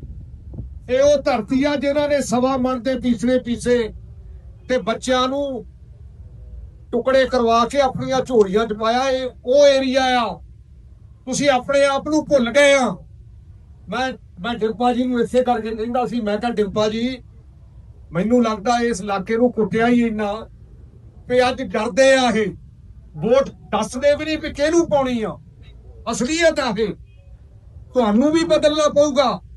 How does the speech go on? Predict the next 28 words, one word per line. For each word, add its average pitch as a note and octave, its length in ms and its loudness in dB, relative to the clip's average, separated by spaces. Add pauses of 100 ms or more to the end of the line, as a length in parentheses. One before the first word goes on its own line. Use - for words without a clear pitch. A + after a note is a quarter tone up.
(640)
ਜੇ A#3 120 -2
ਤੁਸੀਂ A#3 340 -2
ਆਪਣੇ B3 340 -2
ਆਪ A#3 220 0
ਨੂੰ A#3 160 -2
ਨਾ, A3 140 0
ਨਾ D4+ 120 2
ਬਦਲਿਆ, A#3+ 600 2 (340)
ਜੇ A3+ 140 2
ਚੰਗੀ A3+ 380 -2
ਸੋਚ A#3 360 4
ਨਾ B3+ 140 0
ਲੈ A#3 180 4
ਕੇ A3+ 180 -2
ਆਂਦੀ। G#3+ 420 -2 (880)
ਮੈਂ A#3+ 300 0
ਹਰਮਿੰਦਰ A3+ 500 0
ਸਿੰਘ C4+ 260 -4
ਗਿੱਲ A#3+ 220 0
ਦੀ C4 180 -2
ਇੱਕ B3 160 -2
ਗੱਲ C4 240 -2
ਚੰਗੀ B3 320 -8
ਸਮਝਦਾ, C4+ 560 -2 (760)
ਉਹਨੇ C4+ 220 6
ਲਾਅ B3 420 2
ਯੂਨੀਵਰਸਿਟੀ C#4+ 640 0
ਪਿਛਲੀ B3+ 640 -6